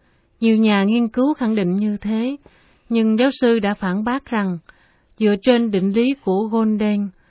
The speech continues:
trong toán học thuần túy có các khẳng định thật, nhưng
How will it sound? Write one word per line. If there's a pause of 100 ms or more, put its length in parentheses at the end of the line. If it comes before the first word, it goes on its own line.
(520)
trong
toán
học
thuần
túy
có
các
khẳng
định
thật, (480)
nhưng